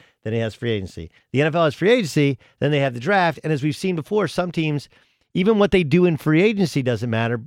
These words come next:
if, if the right guy becomes available. Philadelphia, remember, they had Sam Bradford. They overpaid for him. They, they,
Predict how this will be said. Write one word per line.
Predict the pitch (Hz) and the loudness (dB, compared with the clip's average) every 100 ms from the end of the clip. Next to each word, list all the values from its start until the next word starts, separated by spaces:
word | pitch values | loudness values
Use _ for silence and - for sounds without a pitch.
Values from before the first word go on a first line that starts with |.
| - | -4
if, | 143 - _ _ - | -4 -4 _ _ -4
if | 165 - | -4 0
the | 147 | 0
right | 139 151 147 | 2 2 0
guy | 143 135 | 0 0
becomes | 120 - 113 107 | -4 -6 -6 -6
available. | 104 92 85 - | -6 -6 -8 -10
Philadelphia, | - 151 156 165 160 | -2 2 4 2 0
remember, | 143 139 143 | 0 0 0
they | 139 117 | 0 0
had | 123 | -2
Sam | 117 143 135 | -2 -2 0
Bradford. | 139 139 143 139 117 - _ - | 0 0 -2 -4 -4 -20 _ -2
They | 123 | -2
overpaid | 135 135 143 120 | 0 0 0 2
for | 147 | 2
him. | 131 127 127 - _ _ _ _ _ _ _ _ _ - | 4 2 0 -8 _ _ _ _ _ _ _ _ _ -6
They, | 139 - | -4 -2
they, | 135 131 127 | 0 0 0